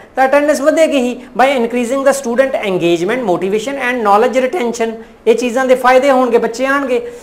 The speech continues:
अ, रिसर्च कंसिस्टेंटली, अ, consistently support the idea that active participation in learning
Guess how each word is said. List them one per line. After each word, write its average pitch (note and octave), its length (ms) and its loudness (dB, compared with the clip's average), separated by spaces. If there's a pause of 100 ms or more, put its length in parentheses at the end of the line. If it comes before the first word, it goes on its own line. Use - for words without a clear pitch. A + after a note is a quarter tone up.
(100)
अ, A3+ 100 8
रिसर्च B3+ 420 2
कंसिस्टेंटली, A#3 1040 0 (260)
अ, G3+ 440 4 (100)
consistently A3+ 800 -2 (100)
support A3+ 380 2
the B3+ 160 2
idea F#3+ 340 2
that A3+ 140 2
active A#3+ 360 -2 (100)
participation G#3+ 600 2
in A#3+ 200 -2
learning G3+ 260 2